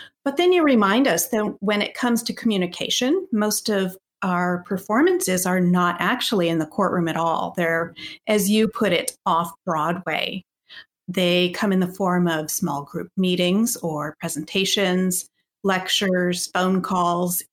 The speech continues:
even just a one-on-one conversation. And as you further point out, we experience different communication levels with these different off-Broadway productions.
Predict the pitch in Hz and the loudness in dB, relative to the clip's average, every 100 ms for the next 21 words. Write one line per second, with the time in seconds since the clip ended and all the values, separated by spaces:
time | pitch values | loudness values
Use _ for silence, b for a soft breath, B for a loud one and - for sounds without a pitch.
0 | - 214 214 208 196 185 185 - - _ | -2 0 2 2 2 2 0 -2 -10 _
1 | _ _ 208 202 185 208 185 185 185 180 | _ _ -6 -2 0 0 2 2 2 2
2 | 180 175 170 170 - 170 156 160 - 202 | 2 2 0 0 0 -2 -2 -2 0 0
3 | 196 - - - _ _ 233 226 226 220 | 0 -4 -8 -14 _ _ 2 4 4 4
4 | 226 220 - _ _ _ _ 196 190 175 | 4 2 -2 _ _ _ _ -2 -2 -2
5 | 170 392 453 - 185 156 156 - - 208 | 0 2 2 0 -2 -2 -2 -4 -6 -2
6 | 202 202 202 196 185 - 214 208 196 - | 2 4 2 0 -2 -2 0 2 0 -2
7 | - 220 202 - - 208 190 180 208 196 | -2 -2 0 -4 0 2 2 0 -2 0
8 | 226 190 160 156 165 175 190 180 175 - | 2 2 0 -2 -4 -4 0 -2 -2 -2
9 | 175 165 165 - - _ 180 202 185 170 | 0 0 -2 -6 -8 _ -4 -2 0 -2
10 | 240 - - 170 190 - 185 160 156 156 | -4 -4 -2 -2 -2 -6 -4 -2 -4 -4
11 | 151 156 151 - 175 165 - - - - | -4 -6 -6 -4 -2 -4 -4 -6 -6 -6
12 | - - | -6 -8